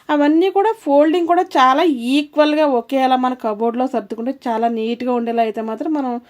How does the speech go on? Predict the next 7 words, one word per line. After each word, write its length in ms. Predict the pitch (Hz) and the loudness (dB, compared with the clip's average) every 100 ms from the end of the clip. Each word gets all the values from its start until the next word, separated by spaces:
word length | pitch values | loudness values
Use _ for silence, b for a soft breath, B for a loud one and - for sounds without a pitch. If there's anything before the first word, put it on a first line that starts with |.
| b b _ | b b _
ఫోల్డ్ 240 | 254 240 233 | 0 2 0
అయితే 160 | 240 233 | -2 -2
చేసుకోవచ్చండి. 560 | 220 - 208 - 220 277 | -4 -6 -8 -6 -4 -2
అది 100 | 226 | -2
ఎలాగో 220 | 208 214 226 | -2 -4 -6
చూపించేస్తాను. 560 | 220 226 226 226 233 349 - b b b | -8 -8 -8 -6 -6 -6 -10 b b b
ఇంక 140 | 277 | -4